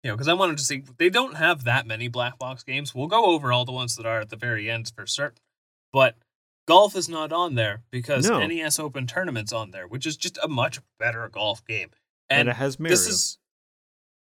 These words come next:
Speaker 1: yeah, it has, <laughs> there's a very Mario-looking guy on the golf cover, but it is very much just generic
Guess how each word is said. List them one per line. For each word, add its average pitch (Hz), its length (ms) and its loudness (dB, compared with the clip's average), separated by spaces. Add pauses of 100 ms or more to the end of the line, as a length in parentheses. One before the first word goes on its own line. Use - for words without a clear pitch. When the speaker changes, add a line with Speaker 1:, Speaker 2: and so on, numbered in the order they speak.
Speaker 1:
yeah, 143 300 6 (120)
it 143 120 -4
has, 143 260 -8
<laughs> 143 440 -4
there's 156 140 -2
a 160 60 0
very 240 340 2
Mario-looking 143 1120 2
guy 113 540 2 (280)
on 135 240 6
the 110 120 -2
golf 120 360 4
cover, 110 420 -8 (220)
but 143 140 0
it 160 120 2
is 185 200 0
very 180 320 6
much 151 320 0
just - 320 -4 (320)
generic 156 760 2